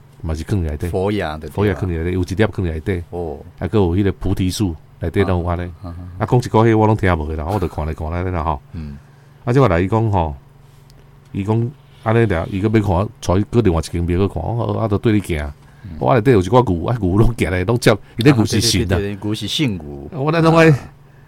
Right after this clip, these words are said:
Speaker 1: 让伊过就对啦。
Speaker 2: 啊，对，对，
Speaker 1: 哦，我即摆来，来，来，带来甲迄个庙，我想去啊，咱要去带我看者。哦，迄个庙有够大的大啦。我看人看看着，哇，库玛，what's going on？哇，这怎么那么大啦？
Speaker 2: 啊。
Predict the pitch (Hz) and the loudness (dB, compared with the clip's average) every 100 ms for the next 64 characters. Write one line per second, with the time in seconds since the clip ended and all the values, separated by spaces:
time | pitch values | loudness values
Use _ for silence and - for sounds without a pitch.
0 | - - - 82 107 107 110 104 92 95 | -20 -20 -8 2 4 4 4 4 4 4
1 | 123 92 90 85 98 127 131 120 98 98 | 4 2 -2 -6 -2 0 0 0 0 0
2 | 98 101 101 117 117 117 117 101 90 87 | -2 0 2 4 4 2 2 2 2 -2
3 | 92 110 123 123 107 101 98 127 113 123 | -2 -4 0 -2 2 2 4 4 6 4
4 | - 101 120 98 85 123 110 139 151 127 | 4 2 4 2 0 0 4 6 8 8
5 | 113 156 131 131 127 127 123 104 - - | 8 6 8 8 10 8 8 4 -8 -20
6 | - - - - 165 160 139 120 147 110 | -20 -20 -20 -12 0 4 6 6 6 6
7 | 101 135 160 127 - - - 147 123 104 | 4 0 0 -2 -4 -8 0 2 2 0
8 | 147 - 151 147 139 107 120 113 170 165 | -4 -4 -2 0 -2 -2 -4 -2 -4 0
9 | 131 160 165 156 143 98 78 - 76 73 | 2 6 6 8 6 6 2 -8 -12 -12